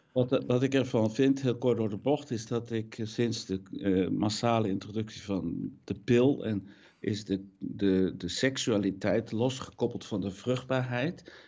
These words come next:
is seksualiteit een eigen leven gaan leiden,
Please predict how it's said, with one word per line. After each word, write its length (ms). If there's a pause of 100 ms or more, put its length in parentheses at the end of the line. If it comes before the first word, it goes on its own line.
is 200
seksualiteit 1040 (360)
een 200
eigen 340
leven 440
gaan 220
leiden, 420